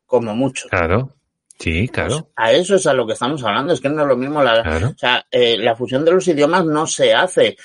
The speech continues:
Speaker 1: porque lo digan cuatro en la comarca. Lo dice por, se hace una fusión de idiomas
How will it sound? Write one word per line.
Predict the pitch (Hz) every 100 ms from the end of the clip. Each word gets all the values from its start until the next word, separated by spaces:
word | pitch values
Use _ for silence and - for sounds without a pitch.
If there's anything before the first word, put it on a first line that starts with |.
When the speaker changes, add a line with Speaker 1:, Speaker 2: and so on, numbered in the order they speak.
| - _
Speaker 1:
porque | - 160 143 147 139
lo | 135 127
digan | 147 143 131 127
cuatro | - 147 147 123 131
en |
la | 120 120
comarca. | 120 123 107 107 101
Lo | 101
dice | 117 147 180 175
por, | 131 - 120
se | - 120
hace | 135 135 151 151 147 143 147
una | 151 156
fusión | 165 147 147
de | 143
idiomas | 139 175 196 196